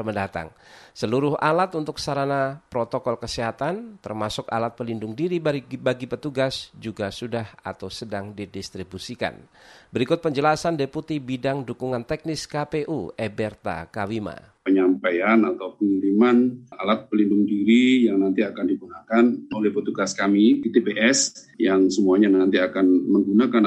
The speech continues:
Speaker 2: alat pelindung diri, ya, meskipun tidak lengkap sebagaimana,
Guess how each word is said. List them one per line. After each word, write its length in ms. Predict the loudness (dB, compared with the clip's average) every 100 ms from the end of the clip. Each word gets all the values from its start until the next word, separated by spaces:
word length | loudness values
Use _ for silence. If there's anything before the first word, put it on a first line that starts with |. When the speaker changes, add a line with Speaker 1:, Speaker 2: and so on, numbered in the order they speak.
| 2
Speaker 2:
alat 240 | 0 -4
pelindung 400 | -4 -2 0 0
diri, 560 | 0 0 4 4 4 -2
ya, 160 | -10 -14
meskipun 480 | -16 -18 -2 -2 0
tidak 320 | -2 -2 -4
lengkap 640 | -4 0 2 2 0 -8 -10
sebagaimana, 880 | -4 -2 0 2 4 2 0 -2